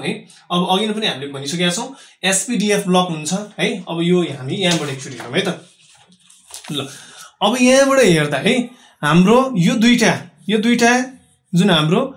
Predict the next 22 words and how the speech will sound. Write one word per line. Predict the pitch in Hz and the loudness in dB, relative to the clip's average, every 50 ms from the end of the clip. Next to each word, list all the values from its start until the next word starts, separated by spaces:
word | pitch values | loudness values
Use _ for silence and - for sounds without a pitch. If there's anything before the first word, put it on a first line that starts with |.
| - - - _ | -20 -20 -20 _
के | - 254 254 | -4 -2 0
छ | 247 254 247 | 0 0 0
त, | 247 226 | 2 2
यो | 180 151 131 127 - - - 165 | 0 0 -2 -6 -10 -14 -8 -2
Group | 160 220 247 240 | 0 0 2 2
छ, | - 226 226 226 | 0 0 0 0
यो | 214 220 | 0 0
दुईटा | 185 208 208 220 202 | 2 2 2 2 2
ग्रुपलाई | 185 185 196 190 196 175 160 | 2 2 2 2 2 0 0
हामी | 151 151 | 0 0
के | 147 175 | 2 4
भन्छौँ? | 175 170 175 175 220 214 - | 4 4 4 4 2 -2 -2
एस | 170 165 160 - 170 | -2 -2 -2 0 0
block | 160 156 151 147 135 | 0 0 0 0 -4
भनेर | 131 113 127 151 165 | -8 -4 0 2 4
भन्ने। | 170 180 165 135 - - - - - - - - _ _ - | 6 4 4 2 0 -8 -12 -20 -20 -20 -20 -20 _ _ -4
अनि | - 208 220 | -2 0 0
यति, | 220 220 220 214 - - - 240 247 262 269 269 269 262 208 170 - - - _ _ _ _ _ - | 0 0 -2 -4 -4 -4 -2 2 2 4 4 2 2 2 0 -2 -2 -6 -16 _ _ _ _ _ -6
यति | 208 196 196 - - 233 240 240 240 | -6 -6 -6 -4 -2 2 4 6 6
यो | 240 | 6
जुन | 208 208 226 190 | 4 4 2 2
हाम्रो | 165 160 160 170 196 - | 2 4 4 4 4 2